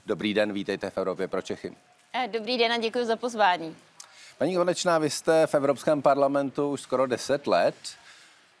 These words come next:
Speaker 1: a mimo jiné jste tady docela uznávanou odbornicí na zdravotnictví.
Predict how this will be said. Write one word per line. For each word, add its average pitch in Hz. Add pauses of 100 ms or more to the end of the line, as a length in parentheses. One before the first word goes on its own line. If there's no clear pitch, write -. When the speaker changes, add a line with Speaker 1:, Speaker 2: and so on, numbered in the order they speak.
(220)
Speaker 1:
a 107
mimo 127
jiné 175
jste -
tady 165
docela 160
uznávanou 139
odbornicí 123
na 131
zdravotnictví. 107